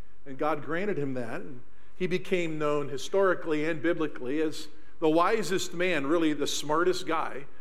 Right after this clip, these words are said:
uh, ever to live outside of the Lord Jesus Christ after the fall. So he's king. God's answered this prayer request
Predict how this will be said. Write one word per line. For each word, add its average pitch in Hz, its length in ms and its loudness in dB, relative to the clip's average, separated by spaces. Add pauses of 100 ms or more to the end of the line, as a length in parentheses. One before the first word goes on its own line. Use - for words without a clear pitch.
(320)
uh, 131 280 -6
ever 151 220 2
to 160 140 -2
live 143 580 2 (280)
outside 151 520 0
of 139 100 -2
the 160 60 0
Lord 139 280 2
Jesus 127 380 -4
Christ 147 520 -2
after 147 320 -2
the 160 80 -2
fall. 214 540 0 (2750)
So 185 140 2
he's 185 160 4
king. 175 520 2 (800)
God's 165 320 2
answered 185 480 4
this 175 160 4
prayer 202 360 6
request - 680 -2